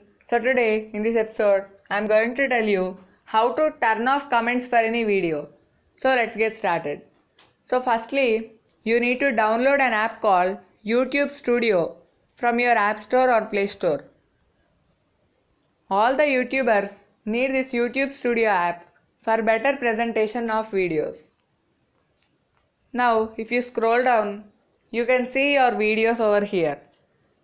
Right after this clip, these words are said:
If you click on View More, all the videos that you have posted until now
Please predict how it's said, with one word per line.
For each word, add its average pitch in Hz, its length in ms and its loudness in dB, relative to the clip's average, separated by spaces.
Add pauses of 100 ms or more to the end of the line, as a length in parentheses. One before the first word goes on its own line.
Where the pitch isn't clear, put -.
(160)
If 220 140 -6
you 254 140 0
click 240 260 -2
on 262 240 2
View 233 260 0
More, 208 380 0 (1000)
all 233 300 2
the 294 60 4
videos 254 400 0
that 220 200 0
you 233 100 -4
have 214 260 -2
posted 233 420 0
until 220 300 -2
now 185 400 -2